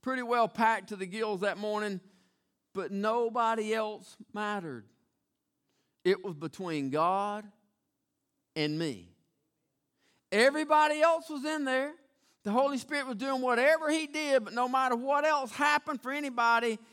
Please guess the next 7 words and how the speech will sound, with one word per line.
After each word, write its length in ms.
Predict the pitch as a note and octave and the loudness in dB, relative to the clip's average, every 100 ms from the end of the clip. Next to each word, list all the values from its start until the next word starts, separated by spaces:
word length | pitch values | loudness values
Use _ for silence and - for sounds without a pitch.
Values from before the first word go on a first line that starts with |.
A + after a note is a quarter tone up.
| - | -12
it 160 | B3+ A#3 | -6 -2
was 140 | G#3+ | 0
all 280 | A#3 B3 B3 | 2 2 2
about 420 | A#3+ A#3 G3+ D#3+ _ _ - | 0 0 0 -2 _ _ -12
God 580 | C3+ F3+ A3 B3 C4 C4+ C4 _ _ _ _ _ _ _ - | -2 0 2 0 -4 -6 -8 _ _ _ _ _ _ _ -4
and 280 | G#3+ G#3 G#3 | 0 0 0
me. 280 | G3+ A2+ | -4 -6